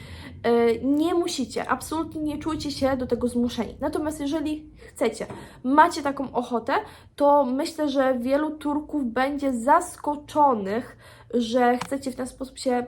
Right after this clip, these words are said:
powitać, bo to jest jednocześnie powitanie, też na, na, y, na pożegnanie ten gest się robi, ale to jest jednocześnie podszyte takim ogromnym szacunkiem.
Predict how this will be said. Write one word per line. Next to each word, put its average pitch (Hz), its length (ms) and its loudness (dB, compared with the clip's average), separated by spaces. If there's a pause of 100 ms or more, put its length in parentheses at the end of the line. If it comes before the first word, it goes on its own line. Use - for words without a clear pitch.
powitać, 254 420 -2
bo 247 140 0
to 269 100 -2
jest 277 160 0
jednocześnie 262 480 -6
powitanie, 269 920 2 (600)
też 269 220 0
na, 262 120 2 (160)
na, 240 520 4 (400)
y, 226 140 -4 (500)
na 247 80 -2
pożegnanie 262 580 0
ten 220 180 -6
gest 220 260 -6
się 220 120 -2
robi, 226 200 -2 (400)
ale 240 140 4
to 311 80 -4
jest 302 140 -6
jednocześnie 285 560 -4
podszyte 269 400 -8
takim 269 340 -6
ogromnym 247 760 2
szacunkiem. 226 960 -4